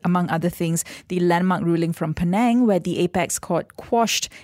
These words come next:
a hillside development that was issued by the local authority in Penang. Uh, and we also discussed whether this might impact other ongoing cases. We also discussed how the general understanding of policy plans or plan dasar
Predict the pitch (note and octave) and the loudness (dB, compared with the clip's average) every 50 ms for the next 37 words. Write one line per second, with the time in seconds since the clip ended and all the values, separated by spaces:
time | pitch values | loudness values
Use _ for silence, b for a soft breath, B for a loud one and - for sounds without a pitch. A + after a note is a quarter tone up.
0 | B - D#3+ E3+ E3 F3 D#3+ D#3 - D#3+ C3+ D#3 E3 D3+ - D3+ D3+ C#3+ - E3 | B -4 -2 -2 0 0 0 0 0 0 -2 -2 -4 -2 -2 -2 0 0 0 0
1 | F3+ F#3+ F#3 - - E3 - - D3+ - - - D#3 - - - E3+ C#3 - C#3+ | 0 -2 -2 -2 -4 -4 -4 -4 -6 -6 -6 -4 -4 -2 -2 -2 -2 -2 -2 -4
2 | D3 C#3+ - D#3 D3+ D#3 D#3 E3 F#3 A3+ - - F4 A#3+ F#3+ - - D#3 C#3 C3 | -4 -4 -4 -4 -2 0 0 0 0 0 0 0 0 0 0 -2 -2 -2 -2 -2
3 | D#3 - - - C3 C3+ - - - - - - D3+ D#3+ G3+ G#3+ G#3 G3+ G#3 G#3 | -4 -6 -6 -6 -6 -6 -6 -6 -6 -4 -4 -4 -2 0 2 4 4 4 4 2
4 | B B B B B B B - D#3+ D#3 - - E3+ D#3+ E3+ D#3+ D#3+ - D#3+ - | B B B B B B B -4 -2 -2 0 0 0 2 2 2 2 0 0 0
5 | D#3 D#3 - E3 D#3+ D#3 - D#3+ D#3 D3+ D3+ D3+ - - D#3+ D#3 F#3+ F3 - E3+ | -2 -2 0 -2 -2 -2 -2 -2 -2 0 0 -2 -2 -4 -2 0 0 0 0 -2
6 | E3 D#3+ - - D#3+ D#3 - E3 D#3+ D#3 - - E3 E3+ D#3 D#3+ E3 - - E3 | -4 -4 -4 -4 -2 -2 -2 -2 -4 -6 -4 -4 -4 -2 -2 -2 -2 -2 -2 -4
7 | E3 D3 C#3+ A2+ C3+ D3 E3 - A#3+ C4+ D4+ - - B3 E3+ C#3+ - B B B | -2 -2 -2 -2 -2 -2 -2 0 0 0 2 2 2 2 2 2 0 B B B
8 | B B B - D4+ D4+ D#4 E4 - F4 C#4 B3+ C4 - - A#3 A3+ A3 A3 G#3+ | B B B -2 0 2 2 2 2 2 2 2 0 2 0 0 0 2 0 2
9 | G3+ G3 E3+ E3 E3+ E3+ F3 E3+ - E3+ E3+ F3 - - E3+ D#3+ D#3 D#3+ D3+ D3+ | 2 2 2 2 0 0 0 0 0 0 0 0 0 0 -2 0 0 -2 -2 -4
10 | - - - F3+ D#3+ E3 E3 - E3+ - - E3 D#3 D3+ D#3 E3 - - D3 - | -4 -4 -2 0 0 0 0 -2 -4 -6 -6 -4 -2 -2 -2 -2 -4 -6 -6 -6
11 | - E3 E3 D#3+ D#3 D3+ D#3 - - F#3 E3+ D#3+ D#3+ | -4 -4 -2 -2 -2 -2 -2 0 0 2 2 2 0